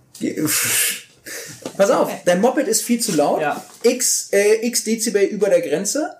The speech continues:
Speaker 1: Führerschein her, ab zur M P U. Was stimmt mit dir eigentlich nicht?
Speaker 2: Ja.
Speaker 1: Weil es ist so wie Howie und so wie du schon richtig gesagt hast, es ist ein psychologischer Hintergrund. Es hat einen gewissen Grund, weshalb Leute sich so verhalten, wie sie sich verhalten. Ob's auf die Kindheit,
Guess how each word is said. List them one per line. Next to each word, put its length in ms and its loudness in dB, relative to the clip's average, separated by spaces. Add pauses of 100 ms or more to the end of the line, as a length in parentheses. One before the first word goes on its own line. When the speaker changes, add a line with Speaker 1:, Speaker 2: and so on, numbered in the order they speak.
(160)
Speaker 1:
Führerschein 580 0
her, 280 0
ab 160 0
zur 200 2
M 100 0
P 160 -6
U. 300 0
Was 120 0
stimmt 320 -4
mit 140 -4
dir 140 -4
eigentlich 400 -10
nicht? 120 -10
Speaker 2:
Ja. 240 -6 (280)
Speaker 1:
Weil 260 4
es 140 -2
ist 320 -2
so 260 0
wie 120 -4
Howie 280 2
und 140 0
so 100 -2
wie 80 -8
du 100 -6
schon 200 -2
richtig 260 -8
gesagt 240 0
hast, 140 -4
es 100 -2
ist 200 0
ein 80 0
psychologischer 600 -2
Hintergrund. 440 0
Es 120 -4
hat 140 0
einen 100 -2
gewissen 540 -6
Grund, 440 2
weshalb 340 -2
Leute 260 2
sich 180 -8
so 100 -2
verhalten, 400 -2
wie 80 -2
sie 120 0
sich 160 -2
verhalten. 320 0
Ob's 180 0
auf 160 0
die 100 -8
Kindheit, 440 0